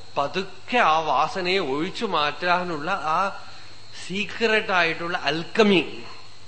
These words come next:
അൽക്കമി എന്ന് പറയും ഇംഗ്ലീഷിൽ. അതായത് ഇരുമ്പിനെയോ അല്ലെങ്കിൽ ലെഡൊക്കെ സ്വർണമാക്കി മാറ്റുക. സിദ്ധന്മാരൊക്കെ പഴയ കാലത്ത് അതിന് ശ്രമിച്ചിട്ടുണ്ടെന്നാണ്, കല്ലിനെ സ്വർണമാക്കുക.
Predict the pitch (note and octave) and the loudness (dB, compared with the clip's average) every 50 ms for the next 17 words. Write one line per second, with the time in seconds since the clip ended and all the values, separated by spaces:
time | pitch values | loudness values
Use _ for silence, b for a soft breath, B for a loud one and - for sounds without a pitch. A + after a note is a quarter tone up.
0 | - - - - - - - - - - - C3+ C#3 C3+ - - G3 F#3+ F#3+ F#3+ | -10 -10 -10 -10 -12 -12 -12 -12 -12 -10 -8 -8 -6 -6 -2 -2 -2 0 0 0
1 | G3 G3 F#3+ F3 E3 D3 D3+ D3 C3+ C3 B2+ B2+ A#2+ A2+ G#2+ A2 - - C#3 B2+ | 0 0 0 -2 -2 0 -2 0 0 0 -2 -2 -4 -8 -10 -12 -10 -10 -8 -6
2 | B2 C3 C3+ B2+ - B2 A#2 G#2+ - - B2 B2 B2 B2+ C3 D3+ F3 G3 G3 - | -4 -4 -4 -4 -4 -6 -8 -8 -8 -6 -4 -2 -2 -2 0 0 -2 -2 -2 -8
3 | B B B B B B B B - C#3 D3 D#3+ D3+ D#3+ D#3+ F3 F3 F#3 F3+ F#3 | B B B B B B B B -10 -8 -8 -4 -4 -4 -2 0 0 2 2 4
4 | F#3 F3+ D3 A2+ G2+ - - - B2 C3+ D3 D3+ D#3 D3 C3 B2+ C3 C3 C3 C3 | 2 2 0 -2 -4 -6 -8 -8 -4 -2 -2 -2 -2 -2 -2 0 -2 -2 -2 -2
5 | - E3+ E3+ - - E3 - - C3+ A#2+ A2 A#2+ C#3 D3 D3 D3 C3+ A2+ C#3+ C3 | -2 -2 -2 -2 -2 -6 -6 -4 -6 -6 -6 -4 -4 -2 0 0 -2 -2 -4 -4
6 | B2+ A#2+ A#2+ - B2+ A2+ - - - - - - - - - - - - - - | -4 -4 -4 -4 -8 -8 -8 -10 -12 -12 -12 -12 -12 -12 -12 -12 -12 -12 -12 -12
7 | - - - - - - - - - - - - - - - - - - - - | -12 -12 -12 -12 -12 -12 -12 -12 -12 -12 -12 -12 -12 -12 -12 -12 -12 -12 -12 -12
8 | - - - E3+ D#3+ C#3+ F3 F3+ F#3+ F#3+ F#3 F3+ F3+ E3+ D#3+ E3+ F3+ D#3+ D3+ D3 | -12 -10 -8 -8 -8 -2 -2 -2 0 2 2 4 4 2 0 -2 0 0 2 2
9 | D#3 E3+ E3+ E3 D#3 D#3+ D3+ E3+ E3 D3 D3+ D3+ - C#3+ C#3+ D3 D#3 D3+ G3 E3+ | 2 4 4 4 4 4 2 -2 -2 -2 -2 -4 -4 -4 -4 -4 -2 -4 -2 -2
10 | D#3+ E3 D#3 D3+ D3 D3 C#3 B2 A2+ A2 - - - - - - - - - D3+ | -2 0 0 0 -2 -2 -4 -6 -6 -8 -10 -12 -12 -12 -12 -12 -12 -8 -4 -4
11 | D#3 D#3 D#3+ E3 E3+ E3+ E3 D3+ D#3 C#3+ B2 C#3 D3+ D3+ D3+ C#3 - - D3 C#3+ | -2 -2 -2 -2 0 -2 -2 -2 -4 -6 -4 -2 -2 0 0 0 -2 -2 -4 -4
12 | C#3 - | -4 -4